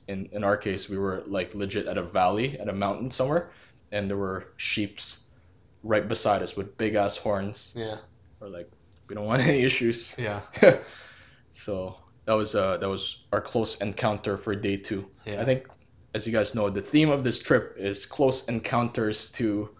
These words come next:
Speaker 1: potentially not be <laughs> able to get back. <laughs>
Speaker 2: <laughs>
Speaker 1: So that was nice.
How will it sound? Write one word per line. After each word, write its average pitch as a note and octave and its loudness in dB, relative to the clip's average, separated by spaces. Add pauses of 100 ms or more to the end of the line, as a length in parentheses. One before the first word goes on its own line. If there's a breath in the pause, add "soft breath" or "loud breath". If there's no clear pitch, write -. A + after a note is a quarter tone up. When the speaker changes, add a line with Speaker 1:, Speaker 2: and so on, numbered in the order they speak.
(460 soft breath)
Speaker 1:
potentially B2+ 2
not A#2 4
be C#3+ 10
<laughs> E3 10
able C3+ 4
to C#3+ 2
get B2+ 6
back. A2+ 4
<laughs> - 12
Speaker 2:
<laughs> - -16 (1040 loud breath)
Speaker 1:
So A#2+ -2
that A2+ 8
was B2 6
nice. A2 4